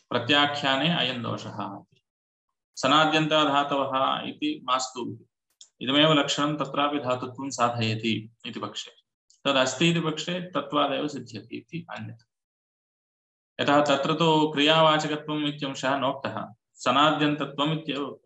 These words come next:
अतः यः सन्नन्तः सः धातुः इत्येव। प्रत्याख्यानपक्षे तु तस्यापि क्रियावाचकत्वादेव धातुत्वं वक्तव्यं। तर्हि प्रथमम्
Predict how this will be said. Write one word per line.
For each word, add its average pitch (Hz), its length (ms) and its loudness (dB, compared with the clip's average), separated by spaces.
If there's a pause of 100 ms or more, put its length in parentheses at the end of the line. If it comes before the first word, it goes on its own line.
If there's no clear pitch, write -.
अतः 143 220 -2
यः 143 340 2
सन्नन्तः 151 800 -2 (140)
सः 165 520 -4 (400)
धातुः 117 600 -2
इत्येव। - 440 -12 (560)
प्रत्याख्यानपक्षे 170 1120 2
तु 202 420 -6 (240)
तस्यापि 160 420 0
क्रियावाचकत्वादेव 151 1160 0
धातुत्वं 131 600 -8
वक्तव्यं। - 440 -16 (520)
तर्हि 160 380 4
प्रथमम् 165 840 0